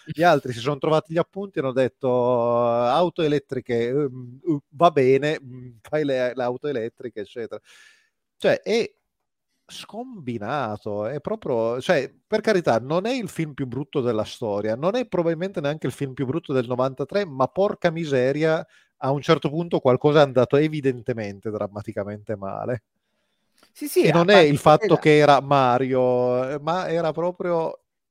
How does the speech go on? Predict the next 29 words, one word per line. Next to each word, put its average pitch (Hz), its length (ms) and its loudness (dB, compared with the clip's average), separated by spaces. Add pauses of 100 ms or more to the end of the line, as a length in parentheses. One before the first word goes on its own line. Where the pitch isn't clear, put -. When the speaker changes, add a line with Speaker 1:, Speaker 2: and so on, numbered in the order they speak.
Speaker 1:
a 160 120 -4
un 165 60 -4
certo 190 260 0
punto 214 580 0
il 170 160 0
film 202 240 0
ha 190 80 4
cominciato 151 400 0
a 151 40 4
sbagliare, 123 760 0
ha 127 80 -2
preso 165 500 2
Speaker 2:
Sicuramente, 202 560 -2
però 247 220 0
Speaker 1:
<laughs> - 20 2
Speaker 2:
diciamo 247 460 2
che - 240 -8
t-, - 140 -16
buona 175 640 -4
parte 190 480 0
del, 165 640 -2
buona 185 240 -6
parte 202 320 -2
della 170 240 -2
nomea 180 560 -2
di 165 100 -10
film 190 180 -12
così 175 280 -6
orripilante 196 800 -4